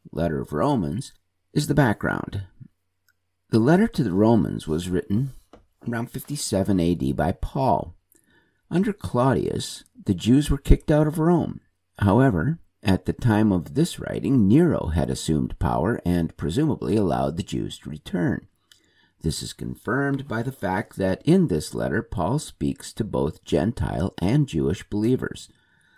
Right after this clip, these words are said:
Sometimes he speaks to them together, and other times he speaks to each group individually.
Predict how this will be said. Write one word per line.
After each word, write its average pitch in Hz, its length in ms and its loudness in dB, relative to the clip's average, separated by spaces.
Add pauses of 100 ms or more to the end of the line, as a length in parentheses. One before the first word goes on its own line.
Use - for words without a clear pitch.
(120)
Sometimes 67 640 -4
he 64 80 -8
speaks - 380 -6
to - 100 -10
them 69 240 -4
together, 120 600 2 (420)
and 175 140 4
other 147 220 4
times 117 500 4
he 87 200 2
speaks - 520 -4
to 78 160 0
each - 180 -4
group - 240 -4
individually. 60 800 -2